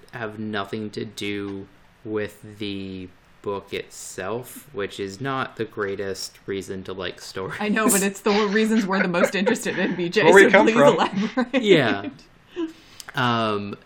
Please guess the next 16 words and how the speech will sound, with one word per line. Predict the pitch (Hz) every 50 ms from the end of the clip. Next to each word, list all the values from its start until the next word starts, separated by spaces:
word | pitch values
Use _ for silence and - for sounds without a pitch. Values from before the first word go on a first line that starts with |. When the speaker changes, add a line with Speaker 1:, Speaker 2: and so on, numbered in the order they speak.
| - - _ _ _ _ -
Speaker 1:
so | - - - 151 139 131 131 131 127 127 120 120 117 - - - _ - - - 123
there's | 123 123 127 127 123 120
a, | 127 120 120 117 113 110 110 107 - -
a | - 117 107 110
part | 117 - - 151 156 160
in | 147 131
the | 120 110
story | - - 110 101 104 107 104 101 98
that, | 95 101 98 98 95 92 - - - - - - - - - -
um, | 110 101 98 92 92 90 90 90 92 92 127 - - - - _ _ _ - -
I | 120
mean, | 113 104 95 95 104 98
we | 117 107
can | - 110 101 95
sort | - 117 107
of | 98 101